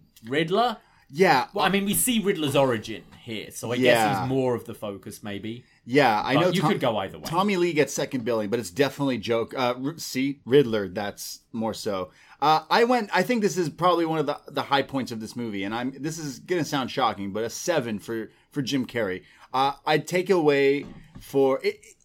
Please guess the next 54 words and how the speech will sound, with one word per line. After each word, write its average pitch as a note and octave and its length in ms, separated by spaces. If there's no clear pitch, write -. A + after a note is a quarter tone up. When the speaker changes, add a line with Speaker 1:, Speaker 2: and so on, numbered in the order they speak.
Speaker 2:
Jim A#3 220
Carrey's G#3 360
movies C3+ 560
are B2 140
a B2 60
lot A#2+ 240
of, A2 120
like, A2 200
the A#2 80
comedian A2 500
actors G2+ 420
that G2 120
I G2 80
loved F#2+ 300
in G2 60
the G2 80
nineties. F2+ 360
It B2+ 80
Speaker 1:
Mm. - 20
Speaker 2:
definitely E3 400
ages A2+ 360
with A2 120
time, A2 340
but C#3+ 120
as D#3+ 240
do D#3 100
comedy D#3 400
now. E3 140
You A2+ 140
watch A#2+ 180
something A#2 200
from A2 120
ten A2 160
years G#2+ 180
ago, A#2+ 140
it's B2 120
a A#2 40
little B2+ 140
different A2 340
than G#2+ 140
when G#2+ 120
it, - 60
when A2 160
it A2 80
was. B2 340
And B2+ 80
I B2+ 60
find D3+ 320
that D#3 60
Jim B2+ 180
Carrey B2 340
definitely A#2+ 320
had G#2+ 240
this, G2+ 220